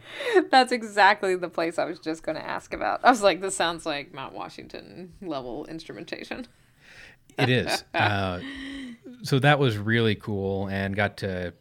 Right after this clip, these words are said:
Speaker 2: sort of talk shop with some of the engineers, and it was a lot of fun.
Speaker 1: That's awesome. Um, did you have time to go see any talks?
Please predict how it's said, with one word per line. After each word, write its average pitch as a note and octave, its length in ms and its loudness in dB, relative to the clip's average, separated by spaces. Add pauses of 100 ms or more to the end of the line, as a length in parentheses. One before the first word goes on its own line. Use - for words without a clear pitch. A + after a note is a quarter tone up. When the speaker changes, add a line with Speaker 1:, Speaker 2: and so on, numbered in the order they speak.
(100)
Speaker 2:
sort A2 140 -4
of F#2 60 -4
talk F#2+ 200 -4
shop F2 360 -6
with F2 100 -10
some F#2 160 -8
of F2 80 -6
the F2 80 -8
engineers, E2 640 -10 (100)
and D#2+ 400 -14 (220)
it A2+ 80 -12
was F#2+ 140 -10
a - 20 -12
lot D#2 140 -14
of - 40 -20
fun. - 240 -16 (520)
Speaker 1:
That's G3 240 -14
awesome. E3+ 560 -12 (100)
Um, F3 600 -2
did D#3+ 140 -8
you E3 120 -6
have E3+ 160 -2
time F3 240 -4
to E3+ 80 -4
go D#3 180 -4
see D3 460 -10
any A3+ 180 -8
talks? D4+ 680 -12